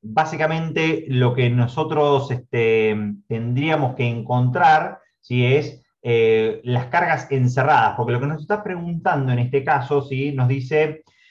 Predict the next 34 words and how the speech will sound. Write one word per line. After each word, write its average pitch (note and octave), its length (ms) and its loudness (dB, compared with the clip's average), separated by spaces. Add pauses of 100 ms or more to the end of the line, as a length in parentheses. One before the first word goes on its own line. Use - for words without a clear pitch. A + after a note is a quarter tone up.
(140)
eh, A#2+ 760 2
¿cuál G3 200 2
de G#3 100 6
estas G3 240 0
superficies E3 840 -2
el B2+ 600 2
flujo D#3+ 280 -2
electrostático C#3+ 680 0
es B2 80 4
lambda D#3+ 480 2
por D3 220 0
L D#3+ 260 -2
sobre D3 500 2
epsilon B2 460 0
cero G2+ 340 -4
directamente? G2 680 -8 (560)
Entonces, C#3+ 640 0 (680)
nosotros C3+ 400 2
tendríamos F#3+ 340 2
que, D3+ 520 -2
en C3 100 0
este E3 260 -2
caso, E3 280 0
tratar D3+ 280 0
de E3+ 60 -2
encontrar D#3 640 -2
cuánto F3+ 320 0
es F3 100 0
la E3 220 2
cantidad C#3 480 0
de D#3 80 -8
carga F3 340 0
encerrada, B2+ 760 0
¿sí? B2 280 -2